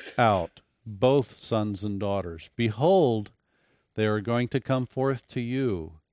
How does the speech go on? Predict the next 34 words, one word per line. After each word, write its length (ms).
and 200
you 160
will 180
see 400
their 220
conduct 580
and 100
actions." 800
Then 260
you 140
will 140
be 160
comforted 840
for 160
the 100
calamity 640
which 220
I 140
have 280
brought, 380
which 180
I 120
have 220
brought 320
against 460
Jerusalem, 760
for 200
everything 640
which 180
I 140
have 240
brought 260
against 440
it. 120